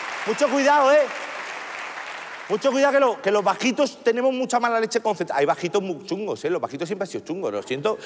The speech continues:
yo soy uno de ellos, pero mucho, Hitler, Hitler era bajito, era muy chungo, tío. En clase la profesora, no sé si no se, se tenía que haber dado cuenta que este niño no era normal, o sea, que cuando en clase preguntaba decía, "Señorita, señorita", cuidado con ese gesto, que no.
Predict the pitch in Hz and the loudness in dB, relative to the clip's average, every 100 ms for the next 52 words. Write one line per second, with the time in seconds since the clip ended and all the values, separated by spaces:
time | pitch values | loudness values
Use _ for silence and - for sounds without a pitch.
0 | - 107 - 127 120 208 202 113 104 - | -8 -4 -2 0 0 2 0 0 -2 -2
1 | - - - - - - - - - - | -12 -16 -18 -16 -18 -16 -18 -16 -16 -12
2 | 123 117 - - 127 170 165 - 120 117 | -10 -10 -12 -6 0 0 -2 -6 -6 -4
3 | 131 175 139 135 139 165 113 104 151 202 | 0 0 0 -2 -2 -2 -4 -6 -4 -4
4 | 127 156 190 - - - - - - - | -2 -2 -2 -8 -18 -16 -18 -16 -16 -10
5 | 117 107 131 135 180 190 175 165 170 180 | -8 0 2 4 2 2 0 0 0 0
6 | 196 185 208 196 170 117 113 107 113 139 | -2 -4 -4 -4 -4 -8 -8 -6 -2 -2
7 | 185 175 143 147 156 151 147 147 190 208 | 0 0 0 -2 -2 -4 -4 -2 -2 -2
8 | 113 98 92 156 190 104 120 120 104 95 | -2 -4 -2 0 0 0 2 4 4 0
9 | - - - - - 147 135 139 127 151 | -8 -12 -12 -14 -4 -2 0 0 0 0
10 | 190 190 175 180 175 156 - 156 196 185 | 2 2 2 2 2 0 0 0 2 2
11 | 180 190 147 120 123 135 151 170 170 - | 2 2 2 2 2 2 0 0 0 2
12 | 226 156 139 | 2 2 2